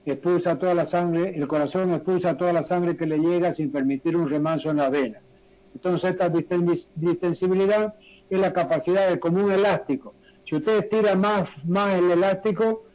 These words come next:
es decir, al soltarlo, se suel-, se contrae con mayor fuerza. Esa es el, el, la función de distensibilidad que tiene la fibra cardíaca.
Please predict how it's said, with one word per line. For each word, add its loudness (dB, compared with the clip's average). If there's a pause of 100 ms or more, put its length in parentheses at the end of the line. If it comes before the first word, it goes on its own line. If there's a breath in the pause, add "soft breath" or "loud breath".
(200)
es 0
decir, 2
al 2
soltarlo, 2
se -4
suel-, -2
se 0
contrae 0
con -2
mayor 2
fuerza. 0 (600 soft breath)
Esa 0
es 0
el, 0 (120)
el, 0 (400 soft breath)
la -2
función 0
de 0
distensibilidad 0
que -4
tiene -2
la 0
fibra -2
cardíaca. 0